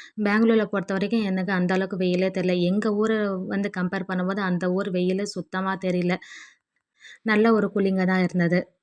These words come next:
மதியம் லஞ்சுக்கு பார்த்தீங்கன்னா, சிக்கன் பிரியாணி, சிக்கன் சிக்ஸ்டி ஃபைவ் வழக்கம் போல தான். எப்பவும் போல ஆனியன் ரைத்தா, ஆம்,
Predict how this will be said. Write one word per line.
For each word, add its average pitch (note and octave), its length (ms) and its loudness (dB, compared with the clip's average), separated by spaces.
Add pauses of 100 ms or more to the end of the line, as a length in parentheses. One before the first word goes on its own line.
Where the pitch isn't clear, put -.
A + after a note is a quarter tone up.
(800)
மதியம் A#3 240 6
லஞ்சுக்கு A#3 320 6
பார்த்தீங்கன்னா, A#3 380 2
சிக்கன் G#3+ 340 -4
பிரியாணி, G3+ 320 0
சிக்கன் G3 340 -6
சிக்ஸ்டி F#3+ 280 -4
ஃபைவ் F#3+ 240 0
வழக்கம் G3+ 400 0
போல F3+ 200 2
தான். G3 200 -2
எப்பவும் G3 340 -4
போல F#3+ 260 -2
ஆனியன் F3+ 360 2
ரைத்தா, F#3 300 0 (540)
ஆம், G3 600 0